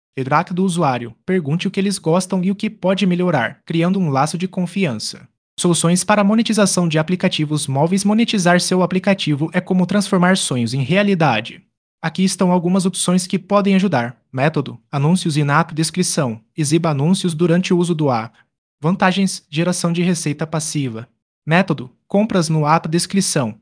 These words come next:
venda itens ou serviços dentro do aplicativo. Vantagens, aumenta a experiência do usuário. Método,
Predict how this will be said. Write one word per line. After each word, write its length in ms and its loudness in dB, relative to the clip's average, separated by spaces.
venda 280 2
itens 460 0
ou 100 0
serviços 500 0
dentro 340 2
do 80 0
aplicativo. 760 -2
Vantagens, 760 0
aumenta 360 0
a 40 0
experiência 500 -2
do 100 -4
usuário. 540 -2
Método, 520 0